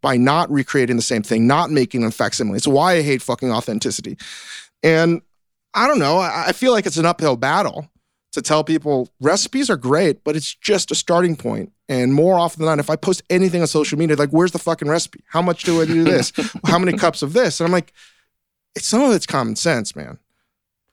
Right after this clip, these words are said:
Speaker 2: I, I mean, this is maybe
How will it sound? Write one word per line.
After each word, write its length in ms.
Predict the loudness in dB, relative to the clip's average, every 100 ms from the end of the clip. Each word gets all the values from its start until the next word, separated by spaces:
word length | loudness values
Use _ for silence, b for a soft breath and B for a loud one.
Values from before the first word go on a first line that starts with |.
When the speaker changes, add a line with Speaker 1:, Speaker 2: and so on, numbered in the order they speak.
| _ B B B -14 -10
Speaker 2:
I, 80 | -12 -14 _ _ 0
I 100 | 4
mean, 320 | 4 2 -2 _ _ _ _ _ _ _ _ _ -2
this 160 | 0
is 80 | 2
maybe 540 | 2 2 2 2 0